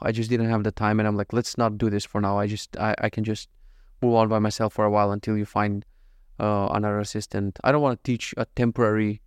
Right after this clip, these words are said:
assistant a bunch of things and then do it again and again and again. Uh, it's annoying. Um, yeah, so today, um, what else? Conferences I'm going to. I'm going to React Alicante in September. I'm going to InfoBip Shift in September, and I'm going to a conference in Split.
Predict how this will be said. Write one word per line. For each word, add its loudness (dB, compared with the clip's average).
assistant -4
a -4
bunch -2
of -6
things -2
and 0
then 0
do 2
it 4
again 0
and -2
again -2
and -2
again. -4
Uh, 0
it's -4
annoying. 0
Um, 2
yeah, 0
so -2
today, 0
um, -2
what 0
else? -2
Conferences -2
I'm 0
going 0
to. 2
I'm 2
going 2
to 0
React 2
Alicante 0
in 0
September. 0
I'm 0
going -4
to -2
InfoBip -2
Shift 0
in -2
September, 0
and 2
I'm -2
going 0
to 0
a -2
conference -4
in -4
Split. 0